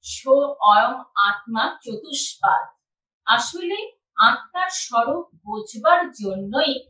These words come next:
এইরূপ ভাগ করা হয়েছে, যাতে আমরা সহজে আত্মার স্বরূপকে বুঝতে পারি। আত্মা ও ব্রহ্ম এক এবং অভিন্ন।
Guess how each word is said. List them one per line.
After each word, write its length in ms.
এইরূপ 420
ভাগ 340
করা 340
হয়েছে, 540
যাতে 640
আমরা 300
সহজে 720
আত্মার 460
স্বরূপকে 920
বুঝতে 520
পারি। 300
আত্মা 640
ও 240
ব্রহ্ম 760
এক 260
এবং 500
অভিন্ন। 720